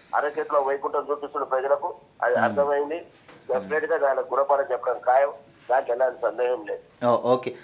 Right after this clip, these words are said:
Speaker 2: ఓకే సార్, ఇప్పుడు ఒక మాట ఏంటంటే అరవై శాతం ఉన్న బీసీలు ఎందుకు ఓడాలి, యాభై శాతం అరవై శాతం ఉన్నామని నరకుడు కాదు. అంటే పైన ఒక మాట, కింద ఒక మాట అయితే చెప్పిండు. దీన్ని మరి ప్రజలకు, బీసీ ప్రజలు ఎవరైతే ఉన్నారో, బీసీ,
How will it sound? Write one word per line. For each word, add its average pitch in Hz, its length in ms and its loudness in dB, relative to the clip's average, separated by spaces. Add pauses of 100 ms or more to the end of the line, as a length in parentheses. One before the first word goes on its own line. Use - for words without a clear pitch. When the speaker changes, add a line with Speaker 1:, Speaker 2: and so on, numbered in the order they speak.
(200)
Speaker 2:
ఓకే 156 180 4
సార్, 208 200 6
ఇప్పుడు 202 200 6
ఒక 143 120 6
మాట 143 260 6
ఏంటంటే 160 240 4
అరవై 151 260 6
శాతం 165 320 4
ఉన్న 156 120 0
బీసీలు 143 420 2
ఎందుకు 147 360 4
ఓడాలి, 139 520 6 (240)
యాభై 156 280 8
శాతం 175 280 6
అరవై 151 240 8
శాతం 151 320 4
ఉన్నామని 139 380 4
నరకుడు 139 380 4
కాదు. 117 240 6
అంటే 123 200 2
పైన 147 320 4
ఒక 190 120 4
మాట, 175 280 8
కింద 165 320 4
ఒక 165 120 6
మాట 143 280 6
అయితే 147 200 6
చెప్పిండు. 147 360 4
దీన్ని 165 260 4
మరి 147 260 6 (360)
ప్రజలకు, 185 440 6
బీసీ 208 420 4
ప్రజలు 190 340 6
ఎవరైతే 180 340 6
ఉన్నారో, 160 220 6
బీసీ, 156 640 4